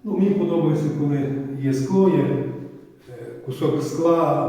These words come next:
бо глухі двері також мають право на життя, але коли є коридор глухий, бажано робити якийсь трошки вітраж, щоб якесь світло у нас поступало на це. Ну,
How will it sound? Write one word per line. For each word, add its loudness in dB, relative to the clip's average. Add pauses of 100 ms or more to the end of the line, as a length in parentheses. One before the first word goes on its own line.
бо -2
глухі 2
двері 2
також 0
мають 2
право 2
на 2
життя, 0
але 0
коли 2
є 4
коридор 4
глухий, 2 (680)
бажано -2
робити -2 (460)
якийсь -6
трошки 0
вітраж, 2
щоб -2
якесь -2
світло -2 (640)
у -6
нас -4
поступало -8
на -8
це. -14 (1300)
Ну, -10